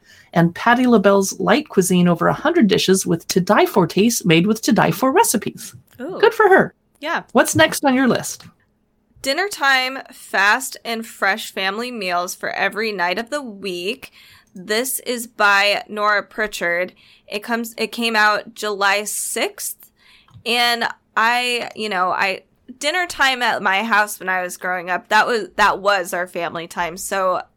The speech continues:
Speaker 2: I, I really have a, I love these kinds of cookbooks because it's all about being a family and being together and whatnot. So they have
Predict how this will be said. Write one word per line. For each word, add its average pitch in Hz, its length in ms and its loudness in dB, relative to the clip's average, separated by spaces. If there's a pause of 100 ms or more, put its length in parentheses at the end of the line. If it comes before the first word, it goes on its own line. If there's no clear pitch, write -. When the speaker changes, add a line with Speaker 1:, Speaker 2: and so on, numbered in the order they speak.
(140)
Speaker 2:
I, 220 400 0
I 202 120 -2
really 226 500 -2
have 226 260 0
a, 185 240 -2 (440)
I 202 200 -2
love 202 320 2
these 185 220 -6
kinds 175 280 -8
of - 100 -16
cookbooks - 520 -10
because 180 400 -8
it's 180 200 -12
all 190 240 0
about 180 480 0 (160)
being 202 220 -2
a 196 100 -4
family 185 580 -4
and 180 280 -12
being 190 360 -6
together 175 580 -4
and 165 140 -12
whatnot. 170 420 -4
So 196 300 -2
they 220 140 -6
have 240 340 0